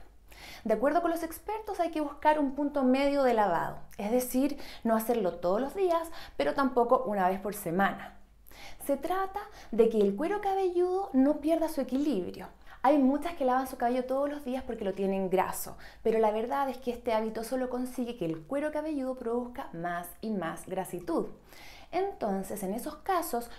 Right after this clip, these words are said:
lo ideal es comenzar a lavarlo día por medio para que la producción de sebo disminuya.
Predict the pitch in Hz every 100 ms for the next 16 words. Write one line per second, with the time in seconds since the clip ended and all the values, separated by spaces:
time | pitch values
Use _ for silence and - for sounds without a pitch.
0 | - 226 208 220 262 - 247 240 254 240
1 | 226 240 254 277 - 214 233 220 214 214
2 | 202 170 170 202 226 - 233 240 240 240
3 | 233 220 240 233 254 - 226 220 226 208
4 | 202 208 214 202 160 -